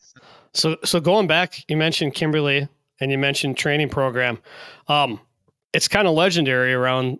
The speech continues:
the Fox Valley and maybe even the state, thinking of Kimberly's training program and the number of two-sport athletes and three-sport athletes coming through Kimberly. When did that training start? Did that hit you in middle school already,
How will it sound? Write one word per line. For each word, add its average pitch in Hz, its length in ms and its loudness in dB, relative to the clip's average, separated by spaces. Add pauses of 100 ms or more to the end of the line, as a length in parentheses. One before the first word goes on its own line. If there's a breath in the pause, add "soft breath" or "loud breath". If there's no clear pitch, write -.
the - 60 -6
Fox 135 360 -2
Valley 131 320 2
and 131 100 0
maybe 147 200 0
even 135 180 0
the 117 80 -4
state, 156 360 0 (360 loud breath)
thinking 147 260 0
of 135 140 -6
Kimberly's 151 480 0
training 147 340 0
program 131 560 -2
and 110 160 -4 (220 loud breath)
the 135 100 -4
number 165 260 2
of 131 120 -6
two-sport 165 520 0
athletes 135 540 -2
and 123 100 -6
three-sport 151 520 -2
athletes 131 420 -2
coming 135 240 0
through 131 160 -4
Kimberly. 135 480 -2 (580 loud breath)
When 180 260 2
did 202 120 2
that 170 220 2
training 170 400 2
start? 160 360 2
Did 131 100 -2
that 156 200 0
hit 151 200 -2
you 170 220 2
in 135 160 0
middle 147 220 2
school 165 360 2
already, 165 440 2